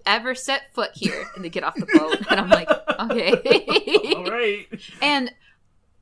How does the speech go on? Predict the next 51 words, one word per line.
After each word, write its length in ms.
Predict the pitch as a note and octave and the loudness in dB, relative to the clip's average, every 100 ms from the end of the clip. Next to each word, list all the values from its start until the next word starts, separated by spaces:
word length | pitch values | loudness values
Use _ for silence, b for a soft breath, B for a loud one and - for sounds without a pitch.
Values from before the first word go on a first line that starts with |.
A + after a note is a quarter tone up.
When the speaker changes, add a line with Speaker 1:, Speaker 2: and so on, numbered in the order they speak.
| _ _ - | _ _ 4
Speaker 1:
I 220 | E4 G4 E4 | 4 4 2
do 220 | E4+ F#4+ | 0 0
believe 320 | D#4+ D#4 D4+ | -2 -2 -2
in 140 | C4+ G#3+ | -2 -2
ghosts, 560 | G3+ E3 G3+ - - _ _ A3 | -2 -2 -6 -10 -16 _ _ -2
like, 340 | G#3 F#3 - | -2 -2 -8
to 120 | - A#3+ | -14 -10
some 300 | - G#3+ A3 | -6 -4 -4
degree. 560 | G#3 G3 F#3 F3 G#3+ _ _ | -6 -6 -6 -6 -10 _ _
Um, 420 | G3+ F#3+ C#3 B2 _ _ _ _ _ - | 0 2 0 -6 _ _ _ _ _ -10
I'm 120 | A3 | -6
very 200 | A#3+ A3 | -2 -2
practical 520 | A3 F#3+ G3+ A3+ A#3 | 0 -2 -2 -6 -8
about 320 | A3 A3 G#3+ A#3 | -4 -2 0 -2
it. 100 | A3 | -6
Like, 140 | F#3+ | -8
I'll 100 | F#3+ | -10
be 100 | F#3+ | -8
like, 180 | F#3 F#3 - | -10 -10 -8
"Oh, 340 | C4+ C4+ C4+ | -4 -4 -4
that 220 | C#4 C4 | -6 -6
was 140 | B3 - | -8 -10
just, 220 | A3 - | -14 -12
like, 220 | F#3 F3 - | -12 -12 -16
you 60 | F#3+ | -18
know, 140 | F3+ | -16
the 80 | F#3+ | -14
house 340 | - D#3 - | -10 -10 -10
settling, 440 | - E3 D3+ D3+ D#3 | -14 -14 -14 -18 -12
whatever." 560 | F#3 F3 D#3 D#3 A2+ - b b - | -8 -6 -8 -8 -12 -14 b b -8
But, 100 | A#3 | -6
like, 140 | B3+ | -6
you 100 | C4+ | -4
know, 80 | D4+ | -4
there's 180 | F4 F4+ | -4 -6
some 180 | F#4+ D4 | -6 -6
things 340 | G3+ F#3+ F#3+ | -8 -10 -12
that 120 | G3+ | -12
happen 440 | - E3 E3+ E3 - | -6 -6 -8 -12 -12
where 120 | E3 | -14
it's 140 | - | -12
like, 260 | F3+ D#3+ - - | -10 -12 -14 -8
"Hmm, 180 | A#3 A3+ - | -6 -6 -8
can't 200 | - G#3+ | -10 -8
explain 300 | A3+ A#3 A#3 | -10 -10 -6
that 200 | A#3 C4 | -4 -4
one, 240 | F#3+ F#3+ A#3+ | -6 -10 -8
can 220 | A3+ G3+ | -6 -4
Speaker 2:
Mm-hmm. 840 | F3+ A#3 A#3 _ _ _ _ - | -4 -6 -8 _ _ _ _ -6
Speaker 1:
I?" 40 | D4+ | -4
<laughs> 180 | - | -4